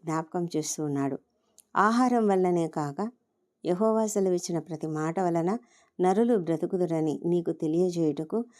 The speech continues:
ఆయన నిన్ను అణచి నీకు ఆకలి కలుగజేసి నీవే గాని నీ పితరులే గాని ఎన్నడెరుగని మన్నాతో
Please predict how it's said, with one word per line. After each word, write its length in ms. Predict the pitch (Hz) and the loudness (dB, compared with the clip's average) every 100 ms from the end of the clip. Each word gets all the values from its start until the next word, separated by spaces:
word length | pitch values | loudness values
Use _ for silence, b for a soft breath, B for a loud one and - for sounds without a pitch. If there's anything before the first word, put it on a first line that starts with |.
| B B | B B
ఆయన 280 | 175 196 196 | 0 4 4
నిన్ను 300 | 185 170 156 - | 4 2 0 -2
అణచి 500 | 165 180 202 - 294 - - | -2 0 0 -2 -4 -6 -2
నీకు 340 | 185 180 165 - | -2 -2 -6 -6
ఆకలి 500 | 160 175 196 226 208 | -4 -2 -2 0 0
కలుగజేసి 840 | 196 165 160 175 170 180 180 247 b b b - | -2 -2 0 0 2 0 -2 -6 b b b 2
నీవే 420 | 190 220 233 254 | 4 6 4 2
గాని 320 | 233 214 233 | 2 2 2
నీ 160 | 214 180 | 4 2
పితరులే 540 | 180 165 180 175 175 | 2 -2 0 0 0
గాని 320 | 165 160 156 - | 0 -2 -2 -2
ఎన్నడెరుగని 760 | 170 180 208 208 214 220 214 | 2 2 4 4 4 4 2
మన్నాతో 600 | 196 156 156 156 151 151 | 0 -2 -4 -6 -8 -10